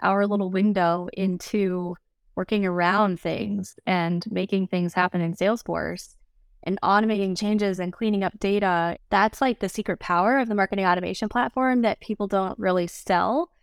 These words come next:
but it's what you need to get things done. And like you're saying, I think marketers have gotten used to being scrappy in that way. It's like, okay, it's gonna take, you know, X number of months for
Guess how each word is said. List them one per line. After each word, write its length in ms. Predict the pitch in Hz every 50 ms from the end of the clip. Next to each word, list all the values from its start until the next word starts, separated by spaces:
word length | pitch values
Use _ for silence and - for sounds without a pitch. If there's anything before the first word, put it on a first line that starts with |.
| _ _ _ _ _ _ _ _ _ -
but 120 | 202 202
it's 220 | 202 190 - - -
what 320 | 190 202 214 202 196 -
you 220 | 196 190 196 190
need 580 | 185 180 190 208 220 233 214 190 180 180 - - - -
to 100 | - 185
get 140 | 180 -
things 240 | - 175 175 160 -
done. 380 | - 190 180 - - - 190 - - _ _ _ -
And 400 | - 196 190 180 180 175 175 180
like 200 | 175 175 - -
you're 120 | 175 175
saying, 400 | - - 294 349 339 247 202 190
I 80 | 185 -
think 280 | - 196 190 180 -
marketers 440 | 185 180 180 - 202 196 190 180 -
have 160 | 185 170 -
gotten 320 | - 185 180 175 175 180 180
used 200 | 185 - - -
to 40 | 196
being 240 | 190 185 175 170 165
scrappy 460 | - - 190 - - 175 - 196 185
in 100 | 180 180
that 200 | 175 170 - -
way. 420 | 170 170 170 170 190 247 285 - _ _ _ _ _ _ _ _ _ _ _ _ - -
It's 140 | 185 - 196
like, 140 | 185 -
okay, 400 | 196 190 - - 190 180 175 175
it's 120 | 175 - -
gonna 220 | - 208 190 175
take, 400 | - - 202 190 185 175 - -
you 80 | 202 185
know, 280 | 180 160 160 165 175 -
X 220 | - 214 - - -
number 240 | 214 208 202 196
of 100 | 185 185
months 340 | 190 190 185 190 180 - -
for 380 | - - 180 170 165 165 175